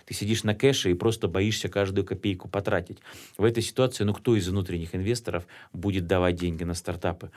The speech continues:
У нас нет культуры риска, потому что риск, то есть для того, чтобы рисковать, надо быть предпринимателем.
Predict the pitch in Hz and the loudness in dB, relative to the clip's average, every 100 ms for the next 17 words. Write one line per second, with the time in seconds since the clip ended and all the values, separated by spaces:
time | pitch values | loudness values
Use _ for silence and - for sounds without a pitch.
0 | - - 107 104 127 117 - 113 120 117 | -20 -4 -2 0 0 -2 -2 -4 0 2
1 | 117 117 - 107 110 113 - - 92 - | 4 2 -4 -2 0 0 -2 -4 -4 -6
2 | - - 87 104 104 - - 120 175 - | -20 -10 -2 0 0 -2 -2 0 0 -4
3 | _ 110 101 107 143 139 120 117 - 151 | _ -4 -2 2 0 2 2 2 2 2
4 | 117 113 113 113 - 117 - 113 113 113 | 2 2 2 0 2 2 2 2 4 4
5 | 101 - 95 | 2 0 -6